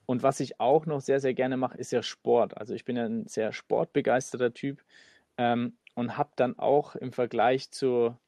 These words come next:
ja, vielen anderen Home-Workouts hab ich, hab ich jetzt einen YouTube-Workout gestartet, äh, das heißt Butterbrot und Bizeps,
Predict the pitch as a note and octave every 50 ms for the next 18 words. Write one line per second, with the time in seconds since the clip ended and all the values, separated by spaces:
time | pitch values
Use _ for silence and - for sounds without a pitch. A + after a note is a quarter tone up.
0 | _ _ - A#2 A2+ A2 - _ _ _ _ _ _ - - C#3+ C#3+ C#3+ C3+ C3
1 | A#2 C#3 C#3+ C#3 B2+ B2 A#2+ A#2 A#2 A2+ - - - - C#3 C#3+ D#3 D#3 C3 -
2 | C3+ C#3 D3 - - B2+ C3 C#3+ D3 - - B2+ A#2+ B2+ A#2 - - C3 B2+ B2+
3 | B2 B2+ B2 - B2+ A#2 A#2+ A#2+ A#2+ C3+ C3 - - C3+ A#2+ A#2+ B2 B2 - A2+
4 | A#2+ A#2 - - A#2+ - - A#2+ A#2+ A#2+ B2 A#2 - - _ _ _ _ _ _
5 | _ _ B2+ A#2 A#2 A#2 A2+ A2+ - - A#2+ - - - - G#2 A#2+ B2+ B2 -
6 | - - - - - - D#3+ E3 - E3 C#3 A#2+ C3 C3 B2+ - A2+ G#2+ G#2+ -
7 | - D#3 F3+ - - - E3+ F3 - - - - _